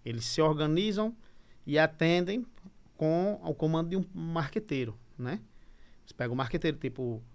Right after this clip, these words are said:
o Cauê, tipo, é,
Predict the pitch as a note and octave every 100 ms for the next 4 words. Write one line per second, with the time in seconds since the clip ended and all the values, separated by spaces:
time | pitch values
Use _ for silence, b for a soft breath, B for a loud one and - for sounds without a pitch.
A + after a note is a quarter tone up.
0 | b b - A#2 - C3 C#3 D3+ D#3 C#3+
1 | B2+ B2 A#2 B2+ B2 A#2+ A2+ A#2 - b
2 | b b - - A2 G#2+ G#2+ G#2+ A2 G#2+
3 | G#2 G2 F#2 F#2+ -